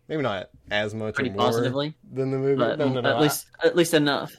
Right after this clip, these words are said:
Speaker 1: Yeah, I just meant that this album's actually given me some substance and lyrics that I can latch onto and songs and themes. You know, I can actually really talk about this album, unlike, I don't know, the last while. Um,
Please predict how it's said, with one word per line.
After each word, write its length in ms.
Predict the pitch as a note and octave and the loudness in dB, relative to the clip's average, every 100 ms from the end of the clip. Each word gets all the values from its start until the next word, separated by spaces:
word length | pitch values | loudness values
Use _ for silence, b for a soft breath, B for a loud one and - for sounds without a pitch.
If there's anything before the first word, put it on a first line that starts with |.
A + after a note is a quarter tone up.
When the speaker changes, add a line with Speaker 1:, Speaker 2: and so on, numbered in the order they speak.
| - | 4
Speaker 1:
Yeah, 180 | G#3 E3 | 6 6
I 100 | F3+ | 4
just 200 | G3 D#3+ | 2 0
meant 240 | C#3+ B2+ | -4 -2
that 100 | A#2+ | 0
this 180 | B2+ B2 | 0 0
album's 340 | A2+ A2+ A2 | -2 -2 -2
actually 280 | A2 G#2 A2+ | -2 -2 -6
given 260 | G#2+ A2 A2 | -4 -6 -6
me 160 | A2 | -6
some 200 | G#2 G#2+ | -8 -12
substance 680 | - G2+ G2+ - G#2+ G#2+ - | -8 -8 -10 -8 -8 -8 -10
and 360 | G2 F#2 F2+ F#2 | -12 -12 -14 -12
lyrics 400 | G#2+ G#2 G#2+ F#2+ | -6 -4 -4 -6
that 140 | G#2+ G2 | -6 -6
I 100 | G2 | -6
can 380 | G#2 F#2+ F#2 - _ _ | -10 -10 -12 -16 _ _
latch 220 | G#2 G2 | -10 -4
onto 500 | D3 C#3+ C3 C#3 B2+ | -2 -2 -2 -2 0
and 140 | G#2 G2 | -2 -4
songs 480 | C#3+ C3 B2+ B2 G#2+ | -2 -2 -2 -4 -6
and 120 | G#2 | -6
themes. 520 | C#3+ C#3 C3+ C3 B2 | -4 -2 -2 -4 -4
You 80 | C3 | -4
know, 200 | C3+ B2+ | 0 0
I 80 | B2 | 0
can 120 | C#3+ | -2
actually 280 | D#3 D#3 C#3 | -2 -2 -2
really 300 | D3 D#3 C3+ | -2 0 0
talk 280 | D#3 F#3 - | -2 -4 -8
about 180 | F2 | -12
this 160 | E2 F2+ | -12 -14
album, 240 | F#2 F2+ | -14 -12
unlike, 440 | F#2 F#2 F#2 - _ _ _ _ _ _ _ _ | -12 -10 -12 -14 _ _ _ _ _ _ _ _
I 60 | A2 | -14
don't 100 | D2+ | -12
know, 100 | E2 | -12
the 60 | |
last 240 | F2+ F2+ F2+ | -12 -12 -12
while. 400 | F#2+ F2+ G2 - - | -10 -10 -14 -18 -12
Um, 420 | G2 G2 A2 | -12 -12 -16